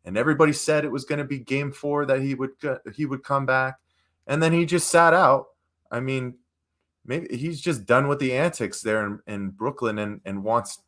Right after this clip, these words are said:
a fresh start and somewhere where he really thinks that he has another chance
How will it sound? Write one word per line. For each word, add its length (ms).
a 100
fresh 400
start 420
and 120
somewhere 320
where 160
he 100
really 280
thinks 300
that 160
he 80
has 140
another 260
chance 560